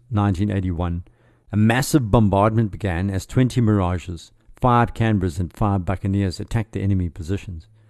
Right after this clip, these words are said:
Each Canberra dropped two four hundred fifty kilogram bombs from its wings, as well as eight two hundred fifty kilogram bombs in their bays. The Buccaneers dropped sticks of eight two hundred fifty K G bombs.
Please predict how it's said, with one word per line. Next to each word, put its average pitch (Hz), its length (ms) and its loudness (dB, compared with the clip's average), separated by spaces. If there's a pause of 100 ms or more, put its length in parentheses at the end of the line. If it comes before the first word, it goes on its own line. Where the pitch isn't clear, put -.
(440)
Each 147 260 2
Canberra 120 400 4
dropped 113 400 0
two 131 300 4
four 131 240 2
hundred 110 320 2
fifty 113 260 0
kilogram 98 580 0
bombs 92 460 0
from 95 200 -2
its 80 100 -8
wings, 101 400 2 (380)
as 90 140 -4
well 123 140 6
as 107 220 2
eight 147 300 0 (280)
two 120 120 0
hundred 101 240 0
fifty 107 240 -4
kilogram 101 460 -2
bombs 101 280 0
in 98 80 0
their 95 140 0
bays. 98 640 -4 (560)
The 82 80 -6
Buccaneers 139 640 6
dropped 113 280 0
sticks - 400 -2
of 107 140 0 (100)
eight 127 320 0
two 120 140 0
hundred 98 240 2
fifty 107 300 -2
K 98 240 -4
G 82 160 -6
bombs. 90 380 -6